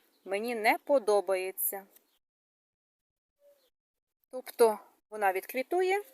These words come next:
ця краса, і я цю гілочку видалю. Так буде краще. Ось зараз ми маємо таку не дуже гарну картину, але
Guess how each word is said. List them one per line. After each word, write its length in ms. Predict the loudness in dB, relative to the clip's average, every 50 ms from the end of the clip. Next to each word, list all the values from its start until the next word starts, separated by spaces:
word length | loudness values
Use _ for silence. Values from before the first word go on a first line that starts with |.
| -20 -20 -20 -20 -20 -20 -20 -20 -20 -20 _ _ _ _ _ _ _ _ _
ця 160 | -2 -2 -2
краса, 580 | 0 0 -4 -2 0 0 0 0 0 -2 -4 -6 -10 _ _ _ _ _ _ _ _ -20 -20 -20 -20 -20 -20 -20 -20 _ _ _
і 120 | 0 4
я 140 | 6 6 6
цю 160 | 6 6 4
гілочку 560 | 4 4 4 2 2 2 -2 -4 0 2 2 4
видалю. 600 | 6 4 4 4 4 2 0 2 0 -2 -4 -6 -12 -20 -20 _ _ _ _ _ _ _ _ _ _ _ _ _ _ _ _ _ _ _ _ _ _ _ _ _ _ _ _ _ _ _ _ _ _ -20 _ _ -14 -12 -10 -12 -12 -12 -12 -18 -20 -20 -6
Так 220 | -2 -2 -2 0 4
буде 220 | 4 4 4 2
краще. 560 | -2 -4 -8 -8 -6 -4 -4 -4 -4 -6 -10 -10 -16 -20 _ -20 -20 -20 -20 -20 _ -20 -20 -18 -18 -18 -18 -20 _ _ _ _ _ _ -20 -18 -16 -16 -8 -4 -4
Ось 220 | 0 2 2 4
зараз 280 | 6 6 6 6 4 4
ми 120 | 2 2
маємо 360 | 4 6 6 6 6 4 0
таку 360 | -4 -6 -6 -4 -4 -6 -6 -6 _
не 200 | 0 2 2 2
дуже 320 | 2 2 -2 -2 -2 -4 -8
гарну 400 | -6 -4 -6 -4 -4 -6 -8 0
картину, 640 | 2 2 2 2 2 0 0 0 0 -2 -6 -10 -14 -18 _ _ _ _ -14 -12 -12 -12 -14 -18 -20 _ _ _ _ _ -20 -20 -20 _ _ _ _ _ _ _
але 480 | 2 4 4 6 8 6 6 6 4 -2